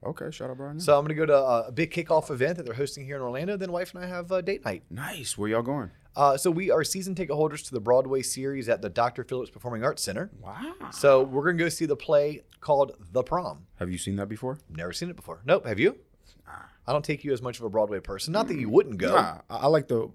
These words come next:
Speaker 1: Orlando Philharmonic.
Speaker 2: Do you really?
Speaker 1: Yeah, I do like
Speaker 2: I've
Speaker 1: it.
Speaker 2: never done that.
Speaker 1: Yeah.
Speaker 2: Uh, yeah, that's right. You're on to jazz and
Speaker 1: Yeah,
Speaker 2: stuff.
Speaker 1: yeah, yeah.
Speaker 2: Yeah, no, and then we usually like to go to, uh, there's a really cool hotel in Orlando
Speaker 1: Mm-hmm.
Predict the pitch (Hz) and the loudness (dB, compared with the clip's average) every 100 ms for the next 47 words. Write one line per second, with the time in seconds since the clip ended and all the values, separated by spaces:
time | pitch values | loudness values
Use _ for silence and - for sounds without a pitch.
0 | _ 104 104 110 113 101 - 104 95 92 | _ 0 2 2 0 -2 -4 -4 -2 2
1 | 117 101 - - _ - 190 214 240 277 | 2 0 -6 -18 _ 2 4 6 6 6
2 | 170 104 123 117 - - 101 98 104 110 | 2 2 0 -2 -2 -2 -8 -2 2 4
3 | 135 160 185 165 151 151 - _ _ - | 4 2 2 0 -2 -8 -18 _ _ -2
4 | 120 139 147 131 - 170 170 113 117 107 | 0 2 0 -2 -4 -2 -2 0 -2 -2
5 | 85 85 73 - 90 90 87 90 - 190 | -2 -4 -4 -8 -6 -6 -8 -14 2 8
6 | 196 170 143 151 151 147 190 185 170 160 | 10 10 6 2 -2 -4 -4 -4 2 2
7 | 147 139 143 139 - 147 131 120 117 123 | 2 2 2 2 -2 -2 4 4 2 -2
8 | 143 139 - 135 123 - _ _ _ _ | -4 -4 -2 0 0 -4 _ _ _ _
9 | _ - - 139 120 127 117 104 104 110 | _ -20 -6 -4 0 4 6 4 2 -4
10 | 101 107 110 92 87 85 92 | -4 -2 -4 -4 -4 -6 -8